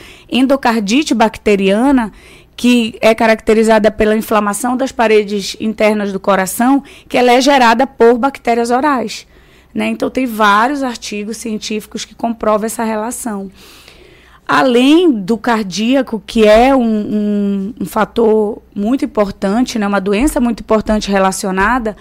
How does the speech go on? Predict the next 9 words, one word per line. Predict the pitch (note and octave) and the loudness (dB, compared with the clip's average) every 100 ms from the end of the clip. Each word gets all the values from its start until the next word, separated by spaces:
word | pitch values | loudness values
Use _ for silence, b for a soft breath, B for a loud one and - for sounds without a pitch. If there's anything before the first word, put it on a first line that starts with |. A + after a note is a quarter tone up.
| B B - | B B -8
nós | G#3+ | -6
temos | - A#3+ B3+ | -2 -2 0
também | B3+ A#3+ | 0 0
a | |
questão | A#3+ A#3 A#3 | -2 -2 0
da | A#3 | 2
diabetes, | G#3+ A#3 G#3+ A3 A3 A3+ A#3 - - _ b b b b _ | 2 2 4 4 4 0 -10 -12 -18 _ b b b b _
que | - A3+ A3 G#3+ G#3 | -10 -8 -6 -6 -8
a, | - | -8